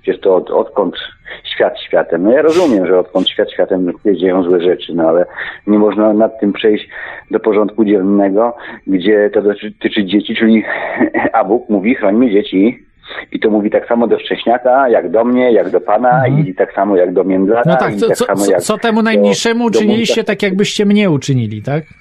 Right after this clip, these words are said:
Speaker 2: To, takie
Speaker 1: Dokładnie,
Speaker 2: zawsze
Speaker 1: dokładnie.
Speaker 2: z Biblii,
Speaker 1: Nas
Speaker 2: no.
Speaker 1: tego będzie rozliczał.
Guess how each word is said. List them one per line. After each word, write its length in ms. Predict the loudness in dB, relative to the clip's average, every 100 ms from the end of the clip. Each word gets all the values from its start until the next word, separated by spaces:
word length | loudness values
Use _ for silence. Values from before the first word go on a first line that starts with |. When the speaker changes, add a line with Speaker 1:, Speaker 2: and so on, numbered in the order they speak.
| _ _
Speaker 2:
To, 140 | -8 -6
takie 320 | -8 -6 -4
Speaker 1:
Dokładnie, 560 | 0 2 2 0 -6
Speaker 2:
zawsze 140 | -4 -2
Speaker 1:
dokładnie. 300 | 0 0 0
Speaker 2:
z 60 |
Biblii, 300 | 0 -2 0
Speaker 1:
Nas 140 | -2 -2
Speaker 2:
no. 60 |
Speaker 1:
tego 200 | -2 -2
będzie 220 | 0 0 2
rozliczał. 600 | 2 0 0 0 -2